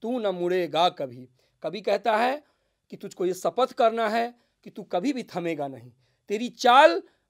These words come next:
निरंतर चलती रहेगी। जिस प्रकार से नदी अविरल बहती रहती है, तुझे उसी प्रकार से बहते रहना है। तू कभी नहीं थकेगा और तू मुड़ेगा नहीं। मुड़ता कौन है? जो व्यक्ति ये मन में सोच लेता है कि मुझसे ये काम नहीं होगा।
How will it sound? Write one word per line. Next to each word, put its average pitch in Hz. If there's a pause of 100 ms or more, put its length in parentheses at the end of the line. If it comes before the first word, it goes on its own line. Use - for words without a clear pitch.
(140)
निरंतर 294
चलती 233
रहेगी। 185
जिस 208
प्रकार 208
से 202
नदी 196
अविरल 214
बहती 180
रहती 180
है, 160 (200)
तुझे 175
उसी 240
प्रकार 214
से -
बहते 160
रहना 143
है। 131 (360)
तू 226
कभी 208
नहीं 302
थकेगा 170 (280)
और 180
तू 254
मुड़ेगा 285
नहीं। 220 (260)
मुड़ता 233
कौन 269
है? 170 (220)
जो 294
व्यक्ति 240 (240)
ये 247
मन 262
में 226
सोच 208
लेता 214
है 233
कि 240
मुझसे 208
ये 240
काम 202
नहीं 185
होगा। 135